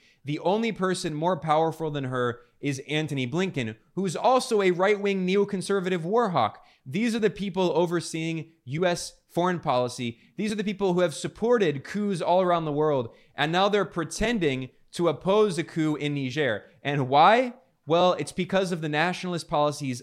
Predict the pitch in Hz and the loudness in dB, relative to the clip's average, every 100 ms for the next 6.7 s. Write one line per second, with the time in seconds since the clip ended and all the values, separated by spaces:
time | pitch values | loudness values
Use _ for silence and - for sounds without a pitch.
0 | - 175 190 180 - _ _ 131 156 170 | 0 4 4 4 -2 _ _ -4 -2 2
1 | 160 151 143 139 - 151 151 131 135 - | 2 2 -2 -4 -4 -4 -4 -4 -4 -4
2 | 240 175 143 135 135 _ _ - 151 - | -4 0 2 0 -2 _ _ -4 -4 -4
3 | - - 147 - 196 196 190 165 143 147 | -10 -6 -6 -4 -4 -4 -4 -2 -2 -2
4 | 139 135 117 120 117 107 127 - - - | -4 -8 -8 -10 -8 -2 -2 -4 -14 -18
5 | _ _ _ _ 143 233 - 214 214 190 | _ _ _ _ -6 -4 -2 0 0 0
6 | 208 170 - 190 196 190 | -4 -4 -4 -2 0 -2